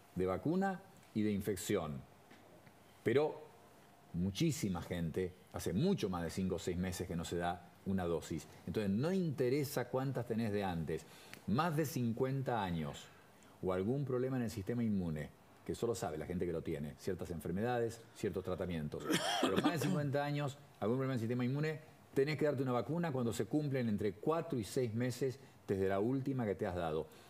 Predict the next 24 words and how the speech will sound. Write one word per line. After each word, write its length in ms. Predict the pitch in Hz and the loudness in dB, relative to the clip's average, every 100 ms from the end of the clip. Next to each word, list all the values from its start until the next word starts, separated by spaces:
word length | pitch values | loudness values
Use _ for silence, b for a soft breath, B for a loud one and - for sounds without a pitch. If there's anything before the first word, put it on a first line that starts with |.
| B | B
Eso 320 | - 143 151 | 0 2 2
va 60 | 143 | 0
a 20 | |
impedir 500 | 143 131 131 131 135 - - - - - - - - | 0 2 2 2 0 -6 -20 -20 -20 -20 -20 -18 -2
el 140 | 110 98 | -2 0
pésimo 440 | 156 151 131 117 | 0 2 0 0
ejemplo 240 | 107 123 | 0 0
de 40 | 117 | 2
Estados 240 | 123 110 | 2 0
Unidos, 320 | 123 135 107 | 0 2 2
porque 120 | - 87 | 2 0
lo 40 | |
que 40 | 82 | 2
está 100 | 123 | 0
pasando 220 | 131 123 | 0 0
en 60 | |
Estados 220 | 117 107 120 | 0 0 0
Unidos 220 | 147 120 | 0 0
es 120 | 110 | 0
que, 240 | 110 95 - B B B B - - - | 2 0 0 B B B B -20 -20 -10
yo 120 | - 87 | -2 0
te 80 | |
digo 180 | 101 107 | 2 2
que 280 | 98 90 | 4 2